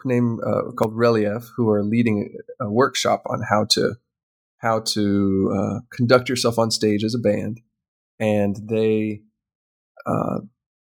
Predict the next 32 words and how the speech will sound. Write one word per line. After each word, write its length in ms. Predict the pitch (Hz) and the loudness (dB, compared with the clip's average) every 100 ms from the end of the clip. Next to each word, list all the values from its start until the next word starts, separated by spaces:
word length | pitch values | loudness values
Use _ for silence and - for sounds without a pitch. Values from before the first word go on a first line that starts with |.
| _ _ _ | _ _ _
they're 160 | 131 123 | -4 0
talking 340 | 202 208 139 | 0 0 0
about 280 | 127 117 - | 2 2 2
how 160 | 156 | -2
to 100 | 156 | 0
start 400 | 127 - 127 110 | 0 0 0 0
off 380 | 120 147 - - _ | 2 0 -4 -20 _
a 60 | 117 | 2
song. 480 | - - - - - _ _ _ _ _ _ _ 117 | 4 4 0 -6 -12 _ _ _ _ _ _ _ -2
And, 420 | 107 104 104 104 - - _ _ - | 0 2 0 -2 -8 -16 _ _ -2
uh, 180 | 73 78 | 0 0
one 260 | 127 120 | 0 2
of 80 | 117 | 2
the 60 | 113 | 0
members 540 | 107 110 107 - - | 0 -2 0 0 0
says, 360 | - 107 - - | -2 -2 -2 -2
Oh, 280 | 110 107 117 | -4 -2 0
usually 380 | 113 123 120 117 | 0 0 0 0
you 140 | 110 | -2
should, 260 | - 110 - - _ _ _ - | -2 -2 -4 -14 _ _ _ -2
you 100 | 113 | 0
should, 300 | - 98 - | 2 2 0
uh, 320 | 90 82 110 113 _ _ - | 0 0 -4 -8 _ _ -6
start 340 | - - - | -2 0 0
with 140 | 120 123 | 0 -4
the 60 | |
melody. 400 | 147 208 127 - | -2 -2 -2 -4
If 120 | 127 | -4
you 100 | 117 | -4
play 260 | 117 117 113 | -2 0 0
an 80 | 110 | 0
introductory 1200 | 117 117 120 113 110 110 107 110 117 110 107 | -4 -2 0 0 0 0 -2 0 0 2 2